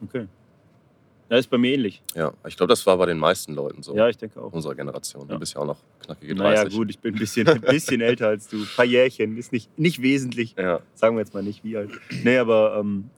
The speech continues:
Speaker 1: bei mir ist auch so. Ich hab mir immer geiles Zeugs gebraucht gekauft. Damals gab's noch, gibt's das heute noch, Carp Mirror?
Speaker 2: Mhm, ich glaub schon, oder?
Speaker 1: Damals hat der Achim Seiter das noch gemacht.
Speaker 2: Ja, ich glaub, der macht das heute nicht mehr.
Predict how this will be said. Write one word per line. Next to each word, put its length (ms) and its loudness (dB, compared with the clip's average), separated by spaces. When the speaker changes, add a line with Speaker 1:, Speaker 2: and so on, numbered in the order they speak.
Speaker 1:
bei 80 -14
mir 140 0
ist 100 -2
auch 80 2
so. 200 -2
Ich 180 -4
hab 60 0
mir 60 -2
immer 160 2
geiles 320 0
Zeugs 280 -2
gebraucht 320 -2
gekauft. 360 -2
Damals 220 2
gab's 240 -2
noch, 180 0
gibt's 140 -18
das 120 -8
heute 160 2
noch, 80 -6
Carp 240 -4
Mirror? 260 0
Speaker 2:
Mhm, 280 -10
ich 120 -14
glaub 160 -18
schon, 200 -10
oder? 220 -6
Speaker 1:
Damals 240 0
hat 100 -2
der 80 -4
Achim 220 0
Seiter 280 2
das 180 -4
noch 120 -8
gemacht. 300 -10
Speaker 2:
Ja, 60 -8
ich 60 -10
glaub, 100 -14
der 100 0
macht 100 -4
das 140 -12
heute 160 -14
nicht 160 -16
mehr. 100 -18